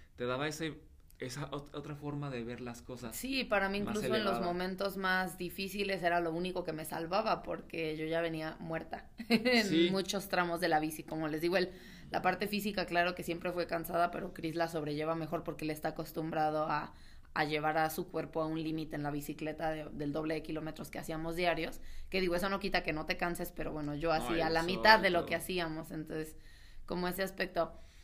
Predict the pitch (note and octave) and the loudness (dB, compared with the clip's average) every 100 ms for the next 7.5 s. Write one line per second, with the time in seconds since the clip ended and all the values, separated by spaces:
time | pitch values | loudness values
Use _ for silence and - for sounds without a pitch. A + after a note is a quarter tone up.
0 | - - A#3 A#3+ C4 A#3 A#3 A#3 G3+ E3+ | -18 -2 0 2 2 2 2 0 0 0
1 | - F#3 - F3 - F3+ F3 F3+ F3+ - | 0 -4 -4 -6 -2 2 4 4 2 0
2 | - E3 - E3 D#3+ D#3+ D#3 F3+ F3+ F3+ | -2 -2 0 2 4 2 2 0 0 -2
3 | F3+ F3 F3 F3 E3 D3+ G3+ A3+ E3+ D#3+ | 0 0 0 0 -2 -2 -4 -4 -6 -2
4 | D#3+ D#3 D#3+ D#3+ D#3+ E3 E3 E3+ E3 E3 | 0 2 2 4 4 4 2 0 -2 -4
5 | E3 D3+ D#3 D#3+ D#3 D#3+ D#3+ D3+ D3+ D#3 | -4 -2 0 0 0 -2 -2 -4 -4 -4
6 | D#3 E3 D#3+ D#3+ D#3+ F3 E3+ F3 E3+ - | -6 -6 -2 -2 0 0 0 0 -2 -4
7 | D#3+ D3+ D3 D#3+ - | -6 -6 -6 -6 -10